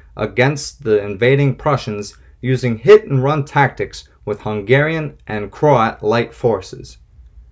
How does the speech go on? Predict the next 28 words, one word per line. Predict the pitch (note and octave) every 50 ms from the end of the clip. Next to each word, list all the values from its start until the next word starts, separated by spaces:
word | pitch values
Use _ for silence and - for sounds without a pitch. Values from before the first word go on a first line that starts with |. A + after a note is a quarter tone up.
| - - - - - -
In | C#3+ C#3+
short, | C#3 G#3+ A3 A#3 A3 - - - _ - - - _ - - -
the | - A2 -
Prussian | - - - A3+ A#3+ A3+ - G#3+ F3+
army | D#3+ D#3 C#3 A2 G2+ G#2 A2
was | A2+ - A2+ A2+ G#2
being | - - B2 B2 A#2+ G#2+ F2
bled | A#2+ C#3 D#3+ D#3+ A#2+
out | A2 A2+ A#2 A2+ - -
by | A2 G#2 G2
a | F#2+ F#2+
thousand | - - A#2 B2+ C3+ C#3 C3+ C3 C3 B2 -
cuts. | - A#2+ G2+ - - - - - - - - - - - - - - - - _ - _ - - - -
However, | C3 F3+ G#3 F#3 G#2 E2+ - - - - - - _ _ _ _
one | - - F3 G#3+ B3+ C4+ B3+
small | A#3 - - - - A3 B3+ C#4+ - - D4+ -
positive | G#3 - - B3 A#3+ A3+ G#3 G#3 F3+ D3+ C#3 A#2+
event | A2+ G#2 F#2+ A2 A2 A2 B2+ C#3 -
for | - - C3+
the | B2 B2
Prussian | - E3 D#3+ D3 - C3 B2
army | A#2 A#2 B2 C#3
took | C#3 - - F3+ -
place | - - C3 C#3 D#3+ D#3+ - -
when | A2 G#2 G2 G2
Field | - - D#3 E3 E3+ D#3
Marshal | D#3 D3+ D3+ C#3+ - C#3 B2+
Schwerin, | - - B2 A#2 A2 G#2 G#2 A2 C3+ C#3+ C#3+